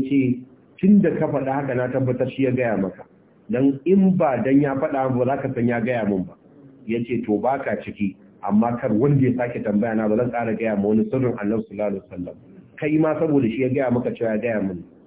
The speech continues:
To, amma kun san Sayyidina Umar sai da ya gano su. Wallahi sai da ya gano. Eh, da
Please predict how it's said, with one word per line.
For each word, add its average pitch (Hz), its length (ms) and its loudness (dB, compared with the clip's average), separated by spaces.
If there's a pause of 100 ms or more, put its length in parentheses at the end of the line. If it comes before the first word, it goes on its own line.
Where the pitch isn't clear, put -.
(1040)
To, 95 60 -6
amma 120 260 0
kun 143 140 0
san 147 120 -2
Sayyidina 135 360 0
Umar 135 220 2
sai 143 120 -2
da 135 60 2
ya 123 80 2
gano 131 320 2
su. 131 140 0 (1200)
Wallahi 135 360 2
sai 131 120 2
da 120 80 4
ya 101 100 2
gano. 95 280 0 (680)
Eh, 151 360 0 (340)
da 117 160 -4